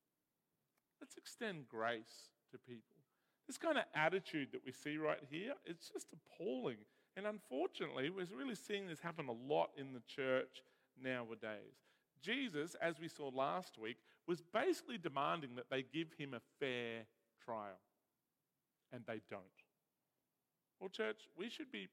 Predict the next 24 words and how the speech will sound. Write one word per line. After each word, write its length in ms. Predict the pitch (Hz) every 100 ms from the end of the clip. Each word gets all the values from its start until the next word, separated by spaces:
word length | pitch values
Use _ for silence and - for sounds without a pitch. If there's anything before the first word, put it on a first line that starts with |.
| -
practices 560 | 151 147 147 - 120 110
of 80 | 90
that. 160 | 101 92 _ _ _ _ _ _ _
People 200 | 277 294 220
de-, 120 | 165 - 127
deserve 540 | 131 113 127 139 113 -
a 120 | 120 113 -
fair 340 | 117 110 104 107 - -
trial. 380 | 120 113 107 107
So 80 | 156
can 140 | 170
we 100 | 208 - -
please 300 | 294 285 - - _ -
not 200 | 151 147 - - _ _ _ _ _ _ _ _ _ _ _ _ _ 113
get 140 | 156 147
into 180 | 147 120
this 180 | 120 -
whole 200 | 123 113 -
cancel 340 | 127 123 123 -
culture 320 | 117 117 117 107
rubbish 380 | 113 113 - -
that's 180 | - -
so 160 | 92 90 _
prevalent? 360 | 113 101 98